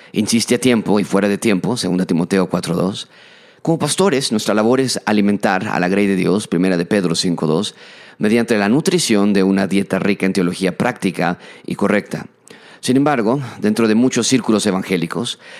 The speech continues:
aun con doctrina sana e iglesias saludables, hay una brecha que se abre peligrosamente entre el Antiguo y el Nuevo Testamento.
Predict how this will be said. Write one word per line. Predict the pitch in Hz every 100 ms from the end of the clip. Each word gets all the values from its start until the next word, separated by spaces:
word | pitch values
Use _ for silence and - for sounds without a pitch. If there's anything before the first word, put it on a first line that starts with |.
| -
aun | - 113
con | 151 190
doctrina | 135 131 135 117
sana | 110 117 117 131 117
e | - 92
iglesias | 92 113 107 110
saludables, | 95 90 90 82 82 101 - - - -
hay | 131
una | 165 165 117
brecha | 120 120 - 92
que | 95
se | 110
abre | 110 101 98
peligrosamente | 110 98 98 139 127 113 101 90 107 113 - -
entre | 104 98 92
el | 92
Antiguo | 98 151 151 151 156
y | - 101
el | 101
Nuevo | 104 101
Testamento. | 92 92 85 80 - -